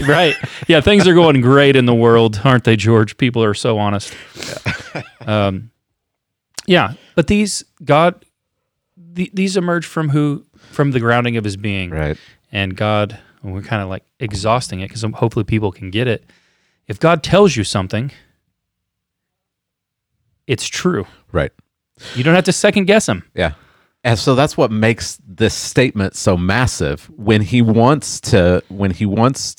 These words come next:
Speaker 1: to, um, show more convincingly to the heirs of the promise the unchangeable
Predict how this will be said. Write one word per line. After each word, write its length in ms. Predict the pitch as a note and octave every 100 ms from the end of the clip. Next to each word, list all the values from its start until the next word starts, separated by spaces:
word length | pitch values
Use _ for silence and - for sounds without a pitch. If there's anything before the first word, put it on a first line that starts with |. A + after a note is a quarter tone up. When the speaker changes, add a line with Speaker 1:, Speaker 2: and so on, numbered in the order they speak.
| -
Speaker 1:
to, 380 | F#2 F2 F2 D#2+ F2
um, 380 | E2+ D#2+ D#2+ - - _ _ _ - - - _ _ _ _
show 460 | - - D3 B2 B2
more 220 | A2 G2+
convincingly 720 | - G2+ A2+ B2 - G2 F#2
to 100 | -
the 160 | - G#2
heirs 300 | G#2+ A2 F#2
of 60 |
the 80 | E2+
promise 400 | - A2 G2+ F#2
the 120 | G2+ -
unchangeable 880 | G#2 G2 - C3 C#3 B2+ A2 G2+